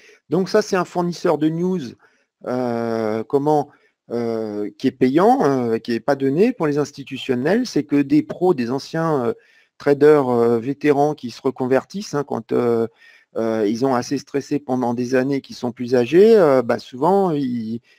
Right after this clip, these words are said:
ils servent de, de, de conseillers, euh, voilà, et de, de, sur les marchés. Donc là, euh, comment, ben, on, tous les jours, plusieurs fois par jour, donc là, c'est celui d'hier soir à vingt-deux heures trente-trois, donc j'ai pas pris ceux de ce matin, hein. Euh, comment, ben, on voit,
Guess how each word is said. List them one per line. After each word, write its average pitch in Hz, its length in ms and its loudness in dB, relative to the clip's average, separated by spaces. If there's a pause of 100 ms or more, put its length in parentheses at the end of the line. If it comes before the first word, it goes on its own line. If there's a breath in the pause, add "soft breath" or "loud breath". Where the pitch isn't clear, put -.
(180 soft breath)
ils 120 80 -10
servent 151 340 0
de, 127 320 4
de, 120 280 0
de 120 160 -2
conseillers, 131 840 2
euh, 120 560 4
voilà, 107 340 -2
et 104 200 -4
de, 110 340 -6
de, 98 500 -10
sur 120 200 -4
les 131 80 -2
marchés. 147 440 -2 (460 soft breath)
Donc 160 220 4
là, 180 320 4 (160)
euh, 120 380 2
comment, 156 380 2
ben, 110 280 -6
on, 147 200 -4 (140)
tous 240 140 2
les 208 160 4
jours, 185 320 2
plusieurs 156 300 -2
fois 151 180 0
par 143 160 0
jour, 208 180 2
donc 170 200 -4
là, 151 100 2
c'est 147 140 -6
celui 143 360 -6
d'hier 147 420 -2
soir 160 420 0
à 123 80 2
vingt-deux 135 440 -2
heures 139 140 -4
trente-trois, 165 500 0 (420 soft breath)
donc 117 220 -10
j'ai 104 140 -14
pas 127 120 -2
pris 127 180 -4
ceux 120 140 -8
de - 60 -14
ce 131 120 -10
matin, 180 280 0
hein. 180 220 -2 (440 soft breath)
Euh, 131 260 6
comment, 170 360 2
ben, 147 120 6
on 156 100 4
voit, 185 360 2